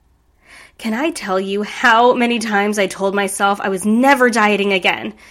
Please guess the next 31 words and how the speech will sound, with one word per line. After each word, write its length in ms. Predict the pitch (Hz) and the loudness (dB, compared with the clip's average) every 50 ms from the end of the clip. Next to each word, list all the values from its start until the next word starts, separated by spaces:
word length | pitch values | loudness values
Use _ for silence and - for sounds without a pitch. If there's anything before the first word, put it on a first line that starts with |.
| - - - - _ _ _ | -20 -20 -20 -20 _ _ _
or 320 | 240 226 226 226 220 226 | -2 2 4 4 4 2
convinced 460 | 220 - 240 254 247 277 320 330 330 | 2 0 0 0 2 2 2 2 2
myself 440 | - 311 277 - - 226 202 196 202 | 0 0 0 0 2 2 2 2 2
the 80 | 208 202 | -2 -2
restrictive 500 | 202 196 - - 294 277 - 247 240 - | 0 -2 0 -2 -4 -2 -2 -4 -6 -4
plan 220 | - 226 220 214 | -8 -4 -2 0
I 80 | 208 202 | 0 2
was 180 | 190 190 180 | 0 0 0
on 320 | 202 185 185 180 180 185 - _ | 0 0 0 0 0 -2 -8 _
wasn't 360 | 269 269 349 330 285 240 208 | 0 2 2 2 2 0 -2
a 40 | 190 | 0
diet? 420 | 180 190 180 - 73 - - - _ _ _ _ _ _ _ _ _ _ _ _ _ _ _ _ | 0 0 0 0 -2 -6 -12 -12 _ _ _ _ _ _ _ _ _ _ _ _ _ _ _ _
I 40 | 196 | -8
subscribed 600 | - - 220 - - - - 196 185 190 185 180 | -6 -6 -4 -4 -6 -4 -2 -2 -2 -2 -2 -4
to 340 | - - 196 185 175 170 - | -8 -4 -4 -4 -4 -4 -8
flexible 640 | - - - 214 226 226 - - 214 190 196 185 | -14 -10 -4 -4 -4 -4 -2 -4 -2 -2 -2 -2
dieting, 580 | 180 180 170 165 170 165 156 160 160 170 - - | 0 0 0 0 -2 -4 -6 -6 -8 -8 -4 -4
as 140 | 202 208 | -2 -2
if 140 | 226 214 - | -2 -4 -4
tracking 440 | - - 254 254 254 - 247 233 - | -2 0 2 2 2 2 -2 -2 -2
every 200 | 220 208 208 208 | -2 0 0 0
morsel 360 | 202 196 202 202 - 226 202 | 0 0 -2 -2 -2 0 -2
of 80 | 190 185 | -2 -2
food 220 | - 220 208 208 | -2 -2 0 2
I 60 | 233 | 2
ate 260 | 247 - - 285 277 - | 2 4 4 2 2 2
was 160 | 233 220 214 | 0 0 0
in 100 | 214 208 | -2 -2
some 300 | - - - 214 202 196 | -2 -2 -2 -2 0 0
way 140 | 190 185 180 | 0 -2 0
balanced. 680 | 175 170 165 160 117 - 95 - - - - - | 0 0 -2 -2 -2 -6 -10 -12 -12 -14 -14 -14